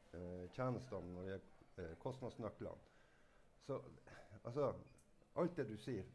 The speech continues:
har vi, vi har prøvd å se på det, altså å finne, eh, kriterier som har en, altså høyere for, forklaringskraft enn dagens kriterier. Og det har,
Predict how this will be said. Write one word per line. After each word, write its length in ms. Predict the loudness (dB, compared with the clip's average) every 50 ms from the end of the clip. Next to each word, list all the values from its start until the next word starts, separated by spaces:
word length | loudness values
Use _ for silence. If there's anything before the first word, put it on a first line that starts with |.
| -2
har 80 | -2 0
vi, 140 | 0 -2 -6 -8 -12 -14 -12
vi 200 | -12 -10 -4 0
har 100 | 0 0 0 2 2
prøvd 260 | 2 4 4 2 0
å 60 | -4
se 180 | 0 2 2 2 2 0 -2
på 100 | -2 0
det, 120 | 0 0 0
altså 220 | -2 -2 -2 -4 -6
å 80 | -4 -2
finne, 580 | 0 2 2 2 2 2 4 4 4 2 0 -2 -8 -14 -20 -20 -20 -20 -20 -20 -20 -20 -16 -6
eh, 260 | -2 0 0 2 0 -2 -4 -4
kriterier 680 | -4 -6 0 2 2 4 4 4 4 4 4 2 2 0
som 200 | -2 -4 -4 -4 -6 -8 -4 0
har 260 | 2 2 4 2 2 0
en, 120 | 0 0 -4 -6 -12 -20 -20 -20 -20 -20 -20 -20 -20 -18 -18 -18 -18 -20 -16 -16
altså 200 | -6 0 2 2 4 4
høyere 400 | 4 4 4 4 4 2 0 -2 -2
for, 260 | -4 -4 -2 -2 -4 -6 -8 -10 -14 -12 -10
forklaringskraft 920 | -10 -2 4 6 6 6 6 4 0 -4 -2 0 0 0 -2 -6 -16 -18 -20 -20 -20 -20 -20 -20 -20 -20 -20 -18 -6 -2
enn 160 | 0 0 2 4
dagens 540 | 4 4 4 4 2 -2 -4 -6 -10 -12 -14 -12 -8
kriterier. 480 | -8 -6 -2 0 0 2 2 0 -2 -6 -8 -10 -12 -14 -16 -16 -14 -12 -8
Og 100 | -4 2
det 100 | 4 6 6
har, 220 | 8 8 6 6